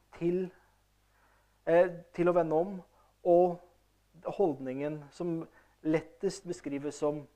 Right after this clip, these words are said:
«Ikke din vilje, Gud, men min vilje skje.» Jeg vet ikke om noen andre har opplevd å tenke det noen gang.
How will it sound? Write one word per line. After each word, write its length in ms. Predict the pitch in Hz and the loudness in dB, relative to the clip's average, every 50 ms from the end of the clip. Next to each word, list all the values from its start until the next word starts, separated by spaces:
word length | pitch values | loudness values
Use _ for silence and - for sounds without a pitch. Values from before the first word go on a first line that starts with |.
| _ _ _ _ _ _ _ _ _ _ _ _ _ _ _ _ - _ _ _ _ _ _ | _ _ _ _ _ _ _ _ _ _ _ _ _ _ _ _ -20 _ _ _ _ _ _
«Ikke 240 | - 185 - - 190 | -10 -10 -2 0 0
din 260 | 165 165 170 165 170 | 2 2 0 0 0
vilje, 220 | 175 160 160 160 156 | -2 -2 -2 -4 -2
Gud, 320 | 156 185 208 220 190 175 151 - _ _ _ _ _ _ _ | -2 -2 -2 -2 -4 -6 -12 -18 _ _ _ _ _ _ _
men 260 | 139 139 135 135 127 | -12 -10 -10 -10 -10
min 240 | 131 147 156 151 143 | -8 -8 -8 -8 -8
vilje 300 | 139 135 123 110 117 117 | -8 -10 -10 -10 -12 -14
skje.» 220 | - - 123 117 - - _ _ _ _ _ _ _ _ _ _ _ _ _ _ _ _ - | -12 -12 -14 -14 -16 -20 _ _ _ _ _ _ _ _ _ _ _ _ _ _ _ _ -6
Jeg 60 | 147 | -4
vet 100 | 143 147 | -4 -4
ikke 120 | 147 - | -4 -4
om 120 | 160 165 156 | -4 -4 -4
noen 260 | 143 139 139 139 151 | -4 -4 -6 -6 -6
andre 340 | - 170 143 127 120 131 127 | -6 -6 -6 -8 -8 -8 -6
har 120 | 135 143 | -6 -6
opplevd 480 | 131 - - - 151 143 147 156 156 - | -6 -8 -8 -6 -4 -4 -4 -4 -6 -8
å 100 | - 160 | -10 -8
tenke 300 | - 156 139 120 - 151 | -8 -10 -12 -10 -10 -10
det 140 | 139 135 135 | -8 -8 -8
noen 180 | 147 151 170 | -8 -6 -8
gang. 80 | 214 233 | -8 -8